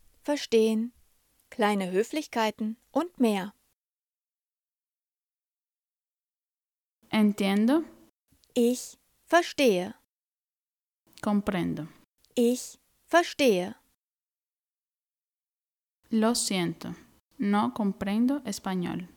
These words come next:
Speaker 1: Leider nicht, ich verstehe Spanisch.
Speaker 2: Lo siento, no comprendo español.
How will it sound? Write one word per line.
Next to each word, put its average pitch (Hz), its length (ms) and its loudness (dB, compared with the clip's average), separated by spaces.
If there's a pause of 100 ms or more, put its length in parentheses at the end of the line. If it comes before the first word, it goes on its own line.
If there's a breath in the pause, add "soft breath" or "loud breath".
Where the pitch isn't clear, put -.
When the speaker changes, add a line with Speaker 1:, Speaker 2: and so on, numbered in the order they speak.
(800)
Speaker 1:
Leider 240 680 2 (160)
nicht, 208 500 0 (320)
ich 214 260 -2
verstehe 233 680 0 (240)
Spanisch. 190 760 0 (1600)
Speaker 2:
Lo 226 240 2
siento, 175 600 -4 (440)
no 208 340 0
comprendo 220 720 -2
español. 180 640 -6